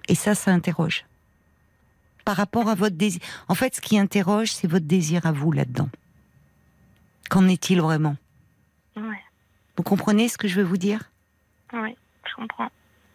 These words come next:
Speaker 1: Et moi, je comprends que vous ne compreniez pas ce qu'il peut y avoir derrière.
Speaker 2: <laughs>
Speaker 1: Parce que ce sont des choses très complexes.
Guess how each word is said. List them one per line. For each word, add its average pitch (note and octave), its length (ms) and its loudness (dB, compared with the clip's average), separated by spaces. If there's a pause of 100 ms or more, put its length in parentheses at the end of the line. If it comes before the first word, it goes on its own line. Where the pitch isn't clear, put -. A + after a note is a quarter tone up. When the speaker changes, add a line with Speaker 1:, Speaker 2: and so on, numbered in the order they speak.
(460)
Speaker 1:
Et F#3 360 6
moi, F3+ 180 0
je - 120 -2
comprends G3+ 440 -2
que G#3 140 -2
vous F3 140 2
ne G3 80 2
compreniez F#3+ 480 0
pas A3+ 180 -2
ce - 100 -6
qu'il F#3+ 140 -4
peut B3 140 0
y G#3 100 4
avoir G#3+ 240 0
derrière. F#3+ 500 -2 (320)
Speaker 2:
<laughs> - 340 -16
Speaker 1:
Parce G3 160 0
que G#3+ 120 0
ce - 180 -2
sont G3 260 -2
des F#3+ 140 4
choses G3+ 440 0
très - 180 -2
complexes. - 720 -2